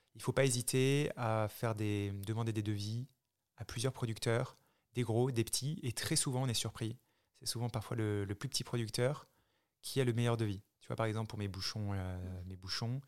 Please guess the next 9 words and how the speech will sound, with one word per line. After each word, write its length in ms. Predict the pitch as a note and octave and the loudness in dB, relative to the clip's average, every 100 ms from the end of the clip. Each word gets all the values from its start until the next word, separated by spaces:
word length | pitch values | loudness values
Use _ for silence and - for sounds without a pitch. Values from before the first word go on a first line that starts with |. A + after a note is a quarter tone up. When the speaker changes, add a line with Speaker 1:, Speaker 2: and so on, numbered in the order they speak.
| _ _ | _ _
Speaker 1:
j'ai 120 | - | -12
demandé 200 | G#2 G2 | -6 -6
à 40 | |
des 100 | F#2+ | -6
tr-, 220 | - - - | -8 -12 -8
très 160 | - | -2
gros 140 | B2+ A#2 | 0 0
faiseurs, 540 | - F2+ G#2 C3+ - _ _ _ _ _ _ _ - | 0 0 0 0 -4 _ _ _ _ _ _ _ -14
bah, 1000 | F#2+ F#2 F2+ F2+ F2+ F#2+ F#2+ G2 - | -8 -6 -4 -4 -4 -6 -8 -8 -10